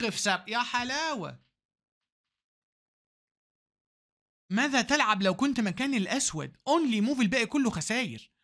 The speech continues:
ال only move سي فور. ده فتح طريق للهجوم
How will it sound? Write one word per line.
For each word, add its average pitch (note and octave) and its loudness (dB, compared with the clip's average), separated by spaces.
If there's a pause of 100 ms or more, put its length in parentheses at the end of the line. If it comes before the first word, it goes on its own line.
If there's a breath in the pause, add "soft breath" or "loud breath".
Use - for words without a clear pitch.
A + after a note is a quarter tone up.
(240)
ال A3+ -2
only D4+ 2
move G4 0 (260)
سي - 0
فور. - 0 (1080)
ده A#3 0
فتح G#3+ -2
طريق A#3 2
للهجوم G3 4